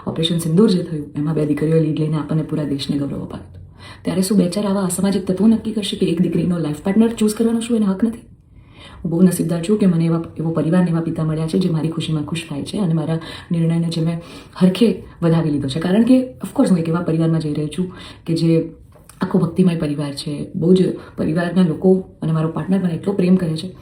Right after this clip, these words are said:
કે જેમને હું જે છું, જેવી છું, જે પણ છું, મને ખૂબ આદરથી, સત્કારથી એ લોકોએ સ્વીકારી છે. રાત દિવસ જ્યાં ગાયત્રી મંત્ર, નવકાર મંત્રના જાપ થાય છે, આવા પરિવારમાં હું જઈ રહી છું, મને ખૂબ જ ગૌરવ છે.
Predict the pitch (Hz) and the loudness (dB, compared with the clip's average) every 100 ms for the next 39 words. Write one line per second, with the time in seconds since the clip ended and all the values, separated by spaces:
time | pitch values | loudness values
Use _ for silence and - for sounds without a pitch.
0 | - - - - 170 170 170 180 160 190 | -20 -20 -20 -8 -4 0 2 2 4 2
1 | 220 190 170 180 190 185 160 160 175 - | 4 2 2 4 4 2 0 0 0 -2
2 | 151 - - - - - - - 151 156 | -8 -10 -20 -20 -20 -20 -18 -10 -6 -4
3 | 151 - - 220 - 151 170 165 185 - | -6 -8 -6 -4 -2 -2 0 0 -2 -2
4 | - 147 160 143 143 - 131 139 131 131 | -6 -6 -4 -4 -6 -6 -6 -4 -6 -8
5 | 156 - - - - - 147 147 151 143 | -14 -16 -20 -20 -10 -4 0 0 0 0
6 | 143 147 143 160 147 139 151 147 160 156 | -2 -2 -2 0 0 0 -2 -2 -2 -2
7 | 143 151 147 135 139 - 139 160 139 139 | -2 -2 -2 -4 -6 -8 -8 -6 -4 -2
8 | 139 147 160 160 156 156 156 180 151 151 | 0 0 0 0 -2 -4 -6 -6 -6 -4
9 | 165 160 - - - - - | -4 -4 -4 -8 -10 -12 -20